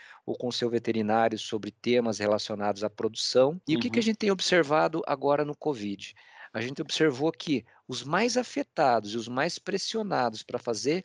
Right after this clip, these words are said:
Speaker 1: relacionamentos digitais são os mais velhos, porque eles são grupo de risco.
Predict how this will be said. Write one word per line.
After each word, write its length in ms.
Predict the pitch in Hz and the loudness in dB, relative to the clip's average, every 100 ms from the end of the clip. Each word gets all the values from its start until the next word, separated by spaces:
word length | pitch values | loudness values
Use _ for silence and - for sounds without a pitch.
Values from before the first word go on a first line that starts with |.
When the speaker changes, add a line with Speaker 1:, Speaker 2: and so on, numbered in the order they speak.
| - | -2
Speaker 1:
relacionamentos 640 | 120 143 - 127 127 120 | 2 2 2 -2 -2 -4
digitais 760 | 117 104 104 - 120 160 143 - | -6 -6 -6 -2 0 2 -2 -8
são 220 | - 135 135 | -6 -4 -4
os 80 | |
mais 200 | 127 147 | -2 -2
velhos, 360 | 131 110 95 - | 2 2 2 -6
porque 240 | 107 - | -12 -6
eles 120 | 113 110 | -6 -2
são 300 | 113 120 127 | -2 -2 -2
grupo 280 | 117 110 120 | -4 -4 0
de 100 | 123 | 0
risco. 420 | 117 104 - | 2 0 -4